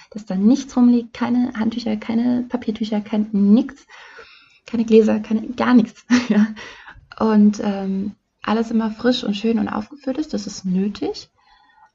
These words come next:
Aber auch in der Kommunikation oder auch in den Rum dann n-, nicht, nicht noch mehr machen oder noch,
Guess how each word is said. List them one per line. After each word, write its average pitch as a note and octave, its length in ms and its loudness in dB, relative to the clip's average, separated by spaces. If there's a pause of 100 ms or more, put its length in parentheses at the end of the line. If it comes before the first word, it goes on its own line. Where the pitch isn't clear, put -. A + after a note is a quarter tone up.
Aber G#3+ 520 0
auch G#3+ 160 0
in A3+ 80 4
der G#3+ 100 2
Kommunikation A3 760 0
oder B3+ 140 0
auch G#3 40 0
in G#3+ 80 4
den G3+ 260 2
Rum B3 160 2
dann G#3 220 0
n-, G#3+ 580 0
nicht, A#3+ 260 0
nicht A3+ 240 0
noch A3+ 220 0
mehr A3+ 320 4
machen F#3+ 300 -4
oder F#3+ 140 -6
noch, G3 320 -6